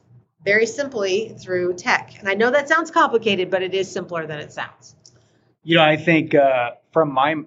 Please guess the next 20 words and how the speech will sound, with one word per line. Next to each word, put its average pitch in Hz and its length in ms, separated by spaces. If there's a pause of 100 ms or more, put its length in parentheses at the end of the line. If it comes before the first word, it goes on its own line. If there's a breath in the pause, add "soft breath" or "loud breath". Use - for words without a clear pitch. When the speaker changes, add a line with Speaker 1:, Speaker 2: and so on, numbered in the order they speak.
(680)
Speaker 2:
standpoint, 123 880
uh, 117 240
when 139 240
I 156 100
look 151 300
at 135 140
digital 139 320
equity 135 420
and 117 100
access, 113 640 (120)
I 135 100
think 151 220
it's, - 300 (140)
it's 139 180
a 120 220 (160)
leveling 143 640
of 120 100
a 120 60
playing 127 440
field, 143 420